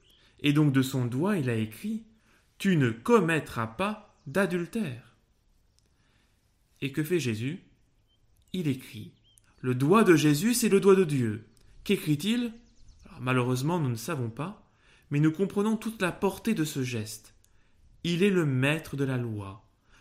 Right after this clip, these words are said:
Devant la femme adultère et grâce à elle, Jésus écrit du doigt une loi nouvelle, celle de la nouvelle alliance.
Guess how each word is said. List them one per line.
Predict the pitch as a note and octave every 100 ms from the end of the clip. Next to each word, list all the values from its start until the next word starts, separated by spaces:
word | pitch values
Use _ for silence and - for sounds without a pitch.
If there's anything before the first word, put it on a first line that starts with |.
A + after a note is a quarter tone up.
| _
Devant | D3 D3 F3+
la | D#3+
femme | - A#3+ A3+
adultère | G#3 E3 E3+ D#3 D3 A#2+ A#2
et | A2+
grâce | E3+ A3 A#3 -
à | C#3+
elle, | B2+ E3 F#3+ F3+ _ _ _ _ -
Jésus | C3 F3+ G3 C#3+ D3+
écrit | - - F#3 D3+
du | C3
doigt | B2+ B2 C#3+ F3 - -
une | D#3+ D3+
loi | D3 C#3+ C#3
nouvelle, | C#3 B2+ A2+ G2+ G2+ _ _
celle | - - - A#2 A#2 B2+ _ _ _ -
de | C#3
la | C3
nouvelle | B2 A#2+ A2+ A2
alliance. | G#2+ G#2 F#2+ F#2 - -